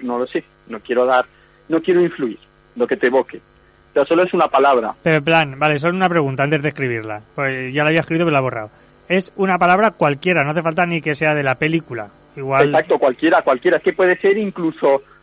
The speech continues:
Speaker 1: mm, la puta hostia.
Speaker 2: Ah, o
Speaker 1: Pues
Speaker 2: sea,
Speaker 1: es
Speaker 2: una
Speaker 1: eso,
Speaker 2: frase.
Speaker 1: si a ti,
Speaker 2: <laughs>
Speaker 1: si a ti lo que te evoca es eso,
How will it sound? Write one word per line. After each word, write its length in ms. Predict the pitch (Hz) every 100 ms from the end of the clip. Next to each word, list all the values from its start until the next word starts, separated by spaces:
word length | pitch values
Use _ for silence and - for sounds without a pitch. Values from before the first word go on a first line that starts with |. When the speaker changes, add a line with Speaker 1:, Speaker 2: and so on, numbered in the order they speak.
| _
Speaker 1:
mm, 460 | 165 156 151 151 147 139
la 160 | 143 -
puta 280 | 151 - 127
hostia. 320 | 107 _ 101 - _ _ _ _ _ _ _ _
Speaker 2:
Ah, 160 | 156 127
o 180 | 127 135
Speaker 1:
Pues 100 | 127
Speaker 2:
sea, 80 | 139
Speaker 1:
es 40 |
Speaker 2:
una 120 | 147 151
Speaker 1:
eso, 120 | 165
Speaker 2:
frase. 240 | 180 123 110
Speaker 1:
si 80 |
a 60 | 135
ti, 180 | 247 156 247 -
Speaker 2:
<laughs> 180 | 226
Speaker 1:
si 60 | 202
a 80 | 135
ti 160 | 151
lo 140 | 156 165
que 100 | 170
te 80 | 170
evoca 300 | 180 190 139
es 120 | 131
eso, 320 | 151 - 214